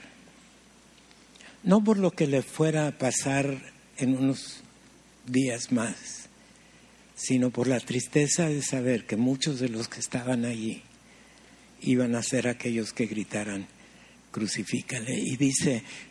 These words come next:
"¿Cuántas veces no he venido a ti esperando que recibas la bendición que tengo preparada?". Y él, siendo Dios mismo, sabiendo de lo que iba a suceder, sabía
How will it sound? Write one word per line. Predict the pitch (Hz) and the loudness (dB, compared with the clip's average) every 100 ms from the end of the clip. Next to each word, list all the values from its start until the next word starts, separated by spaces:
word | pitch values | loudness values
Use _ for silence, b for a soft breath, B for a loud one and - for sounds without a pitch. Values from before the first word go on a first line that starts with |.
| - | 0
"¿Cuántas | 147 165 165 160 | 2 2 2 2
veces | 156 135 - 120 | 2 2 2 0
no | 117 117 | 0 0
he | |
venido | 123 117 120 113 | 0 0 0 -2
a | 110 | -4
ti | - 110 98 - - B B B B B B B B B - | -4 -4 -4 -12 -20 B B B B B B B B B -14
esperando | 120 - 127 120 123 131 131 | -10 -4 0 0 2 0 -2
que | - | -4
recibas | 110 117 98 - 139 131 107 117 | -4 -2 0 0 0 -2 -4 -4
la | 107 | 0
bendición | 110 101 113 - 123 127 | 0 0 -2 0 2 2
que | 123 | -2
tengo | - 120 120 | 0 0 2
preparada?". | 120 113 107 107 104 101 98 78 - - - - - - - - - - - - - - - - - - - - - - - - - - - - - - - - - - - - | -2 -2 -4 -6 -6 -6 -8 -12 -14 -20 -20 -20 -20 -20 -20 -20 -20 -20 -20 -20 -20 -20 -20 -20 -20 -20 -20 -20 -20 -20 -20 -20 -20 -20 -20 -20 -20 -20 -20 -20 -20 -20 -20 -16
Y | - 123 | 2 4
él, | 123 127 | 4 2
siendo | - 139 127 131 | 0 2 2 2
Dios | 120 131 120 123 | 2 2 0 -2
mismo, | 127 123 131 120 | -2 0 -2 -2
sabiendo | - 110 120 123 135 | -4 0 2 2 2
de | 123 | 2
lo | 117 | 0
que | 113 131 | -2 0
iba | 123 | 0
a | |
suceder, | 123 123 110 113 110 117 | -2 -4 -4 -4 -4 -4
sabía | - 117 120 135 131 | -4 -2 0 0 -2